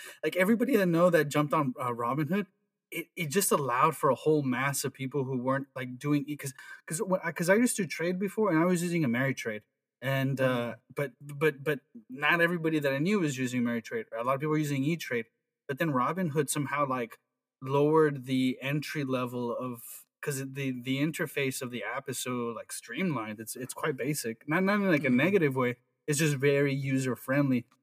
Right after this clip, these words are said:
Speaker 1: that I noticed, like, a lot of young people hopped in on it. But anyways, but yeah,
Speaker 2: Totally,
Speaker 1: I can,
Speaker 2: dude.
Speaker 1: I can see how everybody got pissed off.
Speaker 2: Yeah. I mean, they, they democratized, like, um, stock trading to everybody, right? Like, 'cause back in the day, that shit was
Speaker 1: Yeah.
Speaker 2: hard. And, you know, a lot of times
Speaker 1: Sure.
Speaker 2: stock,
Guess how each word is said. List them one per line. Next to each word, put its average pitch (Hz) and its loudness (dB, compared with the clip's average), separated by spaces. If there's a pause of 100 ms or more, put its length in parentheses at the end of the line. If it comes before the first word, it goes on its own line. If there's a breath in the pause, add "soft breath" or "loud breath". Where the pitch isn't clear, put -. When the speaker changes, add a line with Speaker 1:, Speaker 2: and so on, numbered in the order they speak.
(160)
Speaker 1:
that 127 2
I 123 2
noticed, 127 2
like, 127 2
a 117 -2
lot 123 0
of 131 4
young 127 2
people 120 -2 (380)
hopped 123 -2
in 135 2
on 110 0
it. 98 -10
But 113 -4 (400)
anyways, 135 0
but 139 -4
yeah, 139 2
Speaker 2:
Totally, 117 -2
Speaker 1:
I 123 0
can, 120 -8
Speaker 2:
dude. - -4
Speaker 1:
I 147 -2
can 165 -8
see 165 -2
how 151 0
everybody 143 0
got 123 -4
pissed 120 -10
off. 131 -6 (800 loud breath)
Speaker 2:
Yeah. 127 -10
I - -14
mean, 190 -8
they, 190 -6
they 175 -8
democratized, 160 -8
like, 135 -10
um, 123 -10
stock 170 -8
trading 117 -8
to 127 -10
everybody, 110 -12
right? 127 -10
Like, 123 -12
'cause 127 -10
back 156 -8
in 131 -8
the 127 -8
day, 147 -8
that 143 -8
shit 131 -2
was 117 -2
Speaker 1:
Yeah. - -6
Speaker 2:
hard. 151 -8
And, 135 -10
you 147 -10
know, 135 -8
a - -8
lot 131 -8
of 165 -12
times 127 -2
Speaker 1:
Sure. - -
Speaker 2:
stock, 127 -6